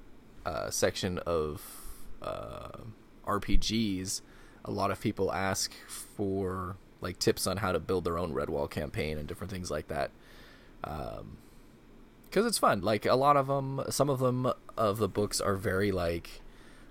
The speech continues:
um, they're very quest-based. There's a few books, I can't remember which one right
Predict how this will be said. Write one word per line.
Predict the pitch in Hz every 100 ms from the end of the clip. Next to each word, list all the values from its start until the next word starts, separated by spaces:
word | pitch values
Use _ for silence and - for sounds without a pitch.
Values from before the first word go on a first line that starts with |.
| - -
um, | - 95 90 78 69 92 - - - - - - -
they're | 101
very | 98 110
quest-based. | 95 - - 101 - - 117 87 67 62 - - - - - - -
There's | 107 101
a |
few | - - 123
books, | 117 117 - - - -
I | 104
can't | - 101
remember | 95 95
which | - 101
one | 92
right | 90 76